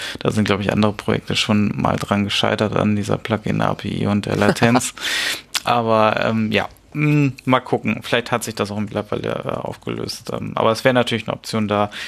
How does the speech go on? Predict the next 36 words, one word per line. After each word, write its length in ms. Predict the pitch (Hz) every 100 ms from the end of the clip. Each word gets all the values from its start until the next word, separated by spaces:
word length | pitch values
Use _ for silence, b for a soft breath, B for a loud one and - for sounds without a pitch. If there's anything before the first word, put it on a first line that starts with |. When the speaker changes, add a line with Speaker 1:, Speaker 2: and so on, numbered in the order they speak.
| B
Speaker 1:
dann 140 | - 110
auch 140 | -
die 140 | - -
Aufnahme 500 | - 117 104 101 117 - _ _
mit 140 | 113 107
sowas, 300 | 135 135 -
aber 180 | 113 113
die 160 | 110
Aufnahme 440 | 120 120 120 113 120
wird 120 | 113
auch 360 | 110 107 -
entsprechend, 680 | - 117 - - 101 104 98 -
ähm, 360 | 107 98 98 101 B B B -
mit 160 | 110 107
dabei 320 | 95 92 101
sein. 240 | 101 98
Das 180 | 98 -
heißt 240 | - -
also 300 | - 98 98
auf 400 | - - - -
jeden 140 | 107 98
Fall 180 | - 95
serverseitig 800 | 107 101 104 98 101 - 98
möglich 340 | 107 104 104 -
sein. 380 | - 101 101 104 B B -
Das 120 | 113
ist 60 |
ja 120 | 113 110
auch 160 | -
ein 100 | 127
Unterschied. 540 | 120 113 110 - 107 104
Ich 120 | 107
meine, 240 | 107 107
das, 320 | 98 - - -
ähm, 200 | - -
ne, 200 | 117 127